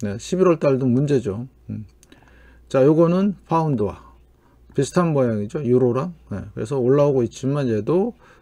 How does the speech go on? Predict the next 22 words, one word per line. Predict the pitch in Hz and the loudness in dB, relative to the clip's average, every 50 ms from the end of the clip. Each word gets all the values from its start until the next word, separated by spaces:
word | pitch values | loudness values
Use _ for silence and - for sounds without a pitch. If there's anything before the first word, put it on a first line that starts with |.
| _ - - | _ -10 -8
예, | 101 95 87 90 - | -6 -6 -6 -8 -8
좀 | - 120 123 120 - | -6 -4 -4 -6 -6
상승에 | - - 156 160 147 - 156 151 147 135 | -6 -6 -6 -4 -4 -4 -4 -4 -4 -4
좀 | - 135 | -4 -4
한계를 | 127 139 156 160 151 147 143 123 | -4 -4 -4 -2 0 0 -2 0
보이는 | - 123 120 117 120 120 127 | 0 0 0 2 2 0 0
거 | 131 | -2
아닌가 | 117 98 104 117 127 120 107 98 113 131 - - - - - - _ - | -2 -2 -4 -4 -4 -4 -6 -8 -10 -10 -14 -18 -20 -20 -20 -20 _ -10
이렇게 | 101 104 - 110 | -10 -8 -8 -8
보고 | 101 - 123 123 123 113 | -4 -2 0 0 0 0
있고요. | 107 - - - 113 101 92 95 92 - _ _ - - - - | -2 -4 -4 -4 -4 -4 -4 -6 -8 -14 _ _ -20 -20 -10 -6
자, | - | -4
문제는 | 117 123 165 185 175 170 185 180 185 180 165 135 | 0 2 2 4 6 6 6 6 4 2 2 0
아시아 | 113 123 - - - - | 0 0 2 2 0 0
쪽입니다. | - - 131 107 98 95 95 - - - - _ _ - - - - - - _ _ | 0 -2 -2 -2 -2 -4 -6 -10 -12 -16 -20 _ _ -20 -20 -20 -20 -20 -20 _ _
어, | - 110 110 110 110 107 101 98 - - - - - - 123 120 123 - - - _ _ - | -6 -4 -2 -2 -4 -4 -4 -6 -6 -8 -8 -8 -8 -10 -10 -12 -14 -16 -18 -20 _ _ -2
달러 | 147 151 165 170 170 | 2 4 4 6 4
위안인데요. | 156 127 139 165 175 170 160 131 120 107 113 104 98 - - 127 135 - - - - - - - _ _ - | 4 4 4 2 2 2 2 2 2 2 2 0 -2 -4 -8 -10 -12 -14 -20 -20 -20 -20 -20 -20 _ _ 2
얘도 | 143 170 165 - | 4 4 4 6
고점이 | - 170 165 - - 180 160 156 170 180 160 123 104 95 - - | 4 4 4 6 6 6 6 4 2 0 0 0 -2 -2 -4 -2
엄청나게 | 143 175 196 - 185 196 185 180 175 | 0 0 2 4 4 6 6 8 8
올라갔었어요. | 143 110 113 127 131 120 113 - - 101 - - - - - 101 | 8 8 6 6 6 4 2 -2 -6 -10 -12 -14 -16 -16 -16 -16